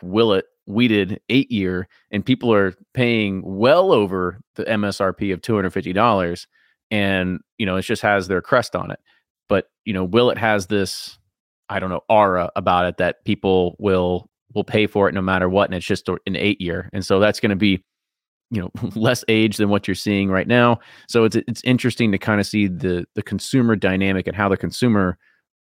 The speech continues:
really values a particular brand and what they're willing to pay for it as well.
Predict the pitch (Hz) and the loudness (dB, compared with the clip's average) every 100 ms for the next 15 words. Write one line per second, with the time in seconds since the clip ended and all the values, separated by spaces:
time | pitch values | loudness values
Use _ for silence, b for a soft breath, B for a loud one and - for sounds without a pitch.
0 | 120 135 113 92 113 117 110 92 92 85 | 2 4 4 2 2 4 4 2 0 -4
1 | - 101 - 98 - 123 107 95 82 98 | -2 -2 -2 -8 -4 -2 0 -2 -2 0
2 | 101 92 87 92 - 87 95 92 82 - | 2 0 -2 -4 -4 -8 -6 -8 -8 -4
3 | 92 - 90 87 87 78 | -4 -4 -10 -8 -4 -4